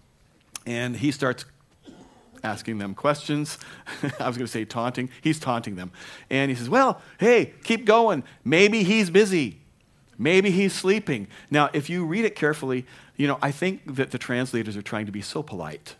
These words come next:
But if you read it, it actually, he actually says to them, "Maybe he's busy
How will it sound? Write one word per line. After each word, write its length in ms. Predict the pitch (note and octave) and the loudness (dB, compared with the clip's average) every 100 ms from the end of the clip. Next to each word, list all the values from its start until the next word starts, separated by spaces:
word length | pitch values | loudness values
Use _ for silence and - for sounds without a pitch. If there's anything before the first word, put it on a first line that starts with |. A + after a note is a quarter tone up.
| _ _ _ _ _ - - - | _ _ _ _ _ -20 -20 -6
But 260 | A#2+ B2+ - - | -2 -2 -4 -6
if 200 | C3 C#3 | -4 -2
you 120 | C#3 | -2
read 240 | C#3+ D#3 | 0 0
it, 140 | A2 - | -2 -6
it 180 | A2 - - | -10 -6 0
actually, 720 | C#3 F3 - F3+ F3 F3+ F#3+ _ | 2 0 -6 -4 -2 -4 -6 _
he 200 | - C3+ | -8 -6
actually 540 | - C#3+ C#3+ - D#3+ D#3+ | -2 -4 -4 -6 -6 -4
says 300 | - C#3+ C#3+ | 0 0 0
to 60 | B2 | -4
them, 240 | A#2 G#2+ - _ _ _ _ G#2 | -6 -8 -14 _ _ _ _ -10
"Maybe 640 | A2+ D3+ F#3+ G3 G3+ G3+ | -6 -2 0 0 0 0
he's 220 | D3 A#2+ | -2 -2
busy 540 | A2 D#3+ F3 F#3+ F#3+ | 0 -2 0 -2 -4